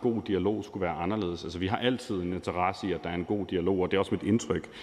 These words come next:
at myndighederne har en god dialog, øh, i lokalsamfundet. Og det her med, at vi ligesom skulle have krævet, at ministeren skulle tage til Langeland og sådan noget i den sag, det tror jeg faktisk ikke, vi gjorde. Det tror jeg, ministeren gjorde på eget initiativ, og jeg var lidt overrasket over,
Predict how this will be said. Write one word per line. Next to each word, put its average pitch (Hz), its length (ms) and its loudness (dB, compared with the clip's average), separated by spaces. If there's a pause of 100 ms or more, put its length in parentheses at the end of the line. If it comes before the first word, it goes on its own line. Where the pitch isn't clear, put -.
(120)
at 98 100 4
myndighederne 95 500 6
har 110 260 2
en 82 180 0
god 92 220 4
dialog, 87 440 6
øh, 80 200 4
i 104 80 6
lokalsamfundet. 87 920 2 (380)
Og 92 120 -2
det 117 80 6
her 127 80 4
med, 113 140 8
at 101 120 6
vi 101 60 4
ligesom 104 320 4
skulle - 240 0
have 85 140 -8
krævet, 123 500 6
at 95 140 2
ministeren 104 680 8
skulle - 260 0
tage 98 120 4
til 95 160 0
Langeland 92 500 4
og 87 80 -2
sådan 101 100 0
noget 87 140 4
i 82 140 -2
den 147 120 4
sag, 92 280 4 (260)
det 120 100 4
tror 135 120 6
jeg 90 160 0
faktisk - 240 -4
ikke, 117 120 4
vi 110 80 -2
gjorde. 98 200 6
Det 113 80 0
tror 117 180 4
jeg, 90 100 4
ministeren 92 400 2
gjorde 92 240 4
på - 60 0
eget 107 240 6
initiativ, 95 480 2
og 90 80 6
jeg 95 120 4
var 98 60 4
lidt 87 120 2
overrasket 95 540 6
over, 90 220 4